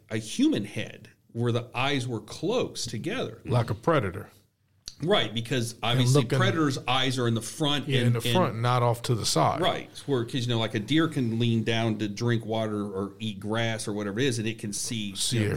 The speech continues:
Speaker 2: everything
Speaker 1: peripherally.
Speaker 2: around, yes,
Speaker 1: You know,
Speaker 2: yes.
Speaker 1: predators see because of di-, you know, this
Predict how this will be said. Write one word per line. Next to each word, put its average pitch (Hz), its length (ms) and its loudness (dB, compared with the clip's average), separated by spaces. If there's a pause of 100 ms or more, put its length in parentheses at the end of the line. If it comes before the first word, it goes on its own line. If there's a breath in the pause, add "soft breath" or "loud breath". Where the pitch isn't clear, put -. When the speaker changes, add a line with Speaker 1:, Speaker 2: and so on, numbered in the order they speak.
Speaker 2:
everything 113 320 2
Speaker 1:
peripherally. 104 40 -2
Speaker 2:
around, 110 380 0
yes, 110 360 -4
Speaker 1:
You 120 80 2
know, 117 100 4
Speaker 2:
yes. - 100 -8
Speaker 1:
predators 156 380 0
see 120 480 -2
because 120 360 -2
of 107 140 -2
di-, 107 200 -4 (100)
you 123 160 -2
know, 87 180 -8
this - 220 -12